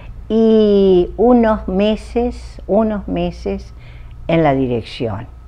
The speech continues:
pero como suplente. Lamentablemente no tuve la oportunidad de rendir y tener un cargo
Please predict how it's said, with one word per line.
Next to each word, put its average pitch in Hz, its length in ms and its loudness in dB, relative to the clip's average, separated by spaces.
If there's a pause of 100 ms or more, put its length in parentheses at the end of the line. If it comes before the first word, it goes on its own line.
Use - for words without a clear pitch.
(520)
pero 302 340 8 (260)
como 196 300 0
suplente. 131 580 -4
Lamentablemente 226 1400 0 (360)
no 233 260 0
tuve 233 400 4
la 170 180 8
oportunidad 151 1160 0 (340)
de 165 340 4
rendir 151 880 0 (100)
y 175 160 -4
tener 147 440 -2
un 170 140 -6
cargo 147 600 -4